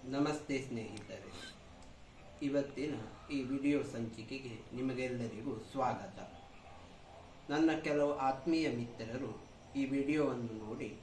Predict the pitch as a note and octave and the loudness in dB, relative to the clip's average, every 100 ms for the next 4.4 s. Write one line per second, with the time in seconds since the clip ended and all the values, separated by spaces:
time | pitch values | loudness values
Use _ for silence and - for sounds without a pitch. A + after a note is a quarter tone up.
0 | - C#3+ C#3 C3+ B2 A#2 - C3 - D#3 | 0 4 4 4 0 -2 -2 -4 -2 0
1 | C#3+ C3 A#2+ A#2 G2 - B2 B2+ A#2+ A2 | 4 4 4 0 -2 -8 -4 -2 -2 -4
2 | A2+ A#2 A#2 A#2 F#2+ F#2+ F#2+ - - - | -2 -2 -2 -4 -8 -8 -8 -8 -12 -16
3 | - - - - - - - - C3 D3 | -16 -18 -18 -18 -18 -16 -12 -4 2 2
4 | D3 C#3+ A2 | 2 -2 -4